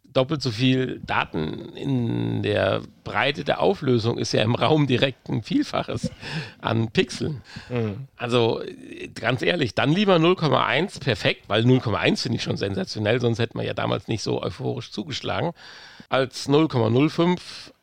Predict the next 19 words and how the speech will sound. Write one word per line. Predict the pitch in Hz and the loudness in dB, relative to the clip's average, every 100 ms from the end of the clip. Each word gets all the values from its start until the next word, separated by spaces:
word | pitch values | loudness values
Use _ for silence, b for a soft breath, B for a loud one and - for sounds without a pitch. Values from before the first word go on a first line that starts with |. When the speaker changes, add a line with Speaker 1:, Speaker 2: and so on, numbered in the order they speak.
| - | -2
Speaker 1:
hakend. | 180 170 - 92 - - | 0 0 -2 -8 -8 -12
Aber | - 120 117 110 - - - - 127 123 - - | -2 2 4 2 -2 -12 -20 -20 -18 -20 -20 -20
ich, | - - - _ _ - - | -18 -18 -20 _ _ -20 -16
wie | 185 | -12
gesagt, | 208 185 - | -4 -4 -4
schwierig | - 180 196 - | -2 0 0 -2
zu | |
sagen, | 202 269 247 135 | -4 -2 -2 -2
aber | 113 117 127 | 2 4 2
ich | 127 - 156 | -2 -6 -8
habe | 151 | -2
schon | - 160 | 0 2
nach | 139 | 2
Tests | - 196 - | 0 -2 -2
geguckt, | 220 - 233 - - B B B - _ _ | -6 -2 -4 -4 -16 B B B -20 _ _
find's | - 185 - | 0 0 -2
keine | - 156 165 | -2 0 0
richtigen | 214 - 120 117 | -2 -6 -4 -2
Vergleichsangaben. | 123 - 113 113 - 113 104 117 170 | -2 0 0 0 0 0 0 0 -2